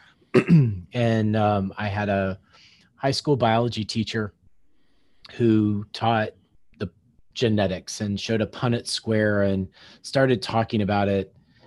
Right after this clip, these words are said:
And I'll never forget that moment because it was like, it was an aha. It was the first light bulb. It was, it was like,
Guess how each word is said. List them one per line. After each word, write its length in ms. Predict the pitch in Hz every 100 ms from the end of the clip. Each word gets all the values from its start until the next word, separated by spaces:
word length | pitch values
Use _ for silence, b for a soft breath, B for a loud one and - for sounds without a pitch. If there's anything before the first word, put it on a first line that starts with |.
| b b _ _
And 500 | 127 123 117 113 117 - _ _ - -
I'll 160 | 127
never 380 | 123 123 139 151
forget 500 | - 139 107 127 120
that 200 | 113 95
moment 380 | 110 113 113 101
because 600 | 95 - 107 90 - - -
it 100 | 120
was 220 | 127 120
like, 520 | 135 131 123 - - _ _ _ _ _ _ _ _ _ _ - _ _ _
it 60 | 143
was 160 | 123
an 100 | 123
aha. 600 | 131 156 104 123 104 87 90
It 140 | 113
was 160 | 117 104
the 140 | 117
first 320 | - 143 -
light 320 | 113 117 107
bulb. 340 | - 92 87 82
It 180 | 120 127
was, 400 | 120 113 98 - b b b b -
it 80 | 147
was 140 | 127
like, 260 | 131 120